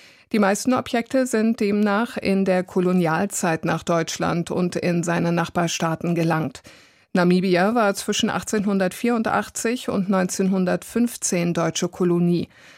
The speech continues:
Eine der Autorinnen der Studie, Larissa Förster, sagte in Berlin, das seien erstaunlich hohe Zahlen, insbesondere wenn man sie mit den Beständen des Namibischen Nationalmuseums vergleiche, das etwa eintausendsechshundert Objekte beherberge.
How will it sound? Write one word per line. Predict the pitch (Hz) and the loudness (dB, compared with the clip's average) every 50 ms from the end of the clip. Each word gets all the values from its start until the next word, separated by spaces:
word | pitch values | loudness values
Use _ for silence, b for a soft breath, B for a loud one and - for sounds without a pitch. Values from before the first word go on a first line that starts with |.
| B B B B B | B B B B B
Eine | - 180 185 180 175 | 0 2 2 2 2
der | 175 175 170 - | 2 2 2 0
Autorinnen | 175 - - 208 220 233 226 202 196 190 190 | 0 -2 -2 -4 0 0 2 2 2 2 2
der | 196 190 185 | 2 0 0
Studie, | - - - 196 190 185 190 190 208 240 240 | 0 -2 -2 -2 0 0 0 0 2 2 0
Larissa | 220 196 185 190 196 185 - 202 185 185 | 0 0 2 0 0 0 0 0 0 -2
Förster, | - - 202 208 - - - - 196 180 | -2 -2 -2 -2 0 -2 -2 -2 -2 -2
sagte | 185 175 160 160 - - 156 | 0 0 -2 -2 -2 -2 -2
in | 120 180 180 | 0 2 2
Berlin, | 180 175 175 180 180 185 190 220 262 B B B B B B B | 2 2 0 0 0 0 2 2 0 B B B B B B B
das | - 170 170 165 - | 0 0 0 2 0
seien | 175 175 175 175 180 - | 0 0 0 0 0 0
erstaunlich | - 175 - - 196 180 196 214 233 233 - - | 0 -2 -2 0 0 0 0 0 0 -2 -2 -2
hohe | 202 196 190 185 | 0 0 0 0
Zahlen, | - - - 226 240 240 220 202 202 220 233 - - | -2 -2 -2 0 0 0 0 2 2 0 0 -2 -2
insbesondere | - 214 247 254 - - 240 214 202 185 190 190 196 202 196 202 214 247 277 - | 0 0 0 0 0 -2 -2 0 0 0 0 2 0 0 0 0 0 0 0 -2
wenn | - 208 208 208 | -2 0 0 2
man | 208 208 208 | 2 0 0
sie | - 208 202 | 0 0 0
mit | 196 196 190 - | 0 0 0 0
den | 196 196 185 | 0 0 2
Beständen | 190 190 - - 202 196 202 208 214 - 190 190 | 0 -2 -2 0 0 0 0 0 0 0 0 0
des | 185 180 175 - 185 | 0 0 0 0 0
Namibischen | 180 180 180 185 190 214 220 202 196 190 - - 190 175 | 0 2 2 2 2 2 2 0 0 0 0 -2 0 0
Nationalmuseums | 175 180 - - - 175 175 175 180 196 226 226 202 190 170 175 170 165 170 175 170 - | 0 -2 -2 -2 -2 -2 0 0 0 2 2 2 2 2 2 2 0 2 2 0 -2 -2
vergleiche, | - 180 170 170 175 170 170 170 - - 185 175 170 B B B B B B B | -2 -4 -4 0 0 0 0 0 0 0 0 0 0 B B B B B B B
das | - 185 180 - - | 0 0 0 0 0
etwa | - - 180 - - 180 170 175 190 185 - | -2 -2 -4 -2 -2 0 0 0 -2 -2 -2
eintausendsechshundert | - 208 226 - - 208 196 202 208 190 185 - - 202 208 - - - 202 196 185 175 170 156 - - | 0 0 0 -2 -2 -4 -4 0 0 0 -2 0 0 -2 -2 -2 -4 -2 0 2 2 2 2 0 0 -2
Objekte | - 165 - - 165 160 - - 175 165 | -4 -4 -2 -4 -4 -4 -2 -2 -2 0
beherberge. | 170 165 190 175 170 - 165 165 156 147 - 139 139 | 0 0 0 0 -2 -2 -2 -4 -4 -2 -2 -4 -4